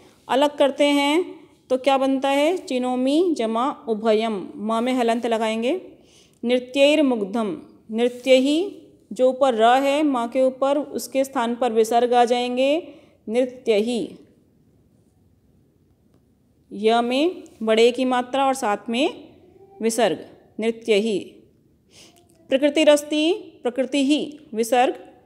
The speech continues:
जमा अस्ति, र के स्थान पर विसर्ग हुआ और र में जो अ है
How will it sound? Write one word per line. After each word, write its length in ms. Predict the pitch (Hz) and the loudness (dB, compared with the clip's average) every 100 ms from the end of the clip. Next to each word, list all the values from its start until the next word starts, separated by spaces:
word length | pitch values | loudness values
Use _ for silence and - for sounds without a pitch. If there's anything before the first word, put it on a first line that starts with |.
| _ _ _ _ | _ _ _ _
जमा 320 | 214 233 240 311 330 - 220 | -2 0 2 2 0 -6 -8
अस्ति, 380 | 214 - 233 175 - - _ _ - | -8 -6 -6 -6 -10 -20 _ _ 0
र 200 | 220 247 | 4 4
के 200 | 254 294 | 4 0
स्थान 280 | 294 254 262 | 0 -4 -2
पर 140 | 269 | -2
विसर्ग 380 | 254 254 262 254 | -2 -2 -4 -2
हुआ 300 | 269 262 269 | 0 2 2
और 300 | 285 247 247 | 0 -2 -2
र 160 | 233 240 | 0 0
में 160 | 262 | 0
जो 100 | 254 | 0
अ 340 | 269 - 233 262 | -2 0 2 2
है 340 | 277 262 302 | 2 0 -2